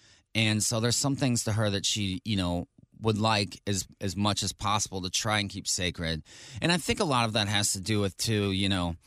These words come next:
you know, like, three months, not even three months after we started dating, people were just like, "When are you gonna put a ring on it? When are you gonna put a ring on?"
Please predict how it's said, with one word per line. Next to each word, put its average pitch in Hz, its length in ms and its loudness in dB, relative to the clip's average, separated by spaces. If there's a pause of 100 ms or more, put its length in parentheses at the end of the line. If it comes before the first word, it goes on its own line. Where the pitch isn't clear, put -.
(840)
you 175 120 2
know, 156 140 2 (180)
like, 135 160 -2 (360)
three 202 440 2
months, 135 420 2 (200)
not 196 200 0
even 165 220 0
three 135 220 0
months 110 260 0
after 104 240 -2
we 95 80 -2
started 95 340 -2
dating, 85 540 0
people 104 280 -2
were 98 120 -2
just 90 240 -2
like, 87 180 -6
"When 131 120 2
are 175 40 2
you 175 40 0
gonna 180 140 0
put 175 140 4
a 175 40 2
ring 165 240 2
on 139 140 4
it? 110 60 2
When 131 120 6
are - 20 4
you 165 80 2
gonna 160 120 0
put 151 140 2
a 151 40 4
ring 139 180 2
on?" - 60 -6